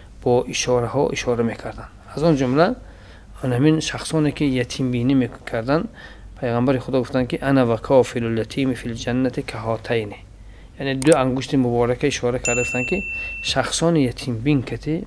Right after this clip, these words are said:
من همراه در جنت، انا خیلی چه دوره که دو لیلکی که از همدیگر، دو انگشتی که از همدیگر نزدیک هستن، همراه شخصان یتیم بین من در جنت همین طور می استم گفته پیغمبر خدا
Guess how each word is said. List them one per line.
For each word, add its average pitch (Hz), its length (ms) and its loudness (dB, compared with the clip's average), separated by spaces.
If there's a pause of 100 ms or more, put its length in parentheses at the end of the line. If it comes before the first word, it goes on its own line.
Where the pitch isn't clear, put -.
من 143 140 0
همراه 120 440 -4
در 120 180 -2
جنت، 113 440 -2
انا 117 180 -2
خیلی 120 200 -8
چه - 120 -12
دوره 127 300 2
که 120 120 -6
دو 123 160 2
لیلکی 123 460 2
که 123 200 -2 (300)
از 120 180 0
همدیگر، 120 400 0
دو 127 160 0
انگشتی 120 520 0
که 131 140 -4
از 120 200 -2
همدیگر 117 420 -2 (520)
نزدیک 127 320 -2
هستن، 170 360 2 (640)
همراه 139 540 6
شخصان 143 500 0
یتیم 120 400 -2
بین 151 180 0 (300)
من 135 180 2
در 117 140 2
جنت 120 340 0
همین 127 260 0
طور 117 220 -2
می 120 140 -4
استم 120 380 -8
گفته 160 280 -2 (360)
پیغمبر 117 400 0
خدا 123 360 0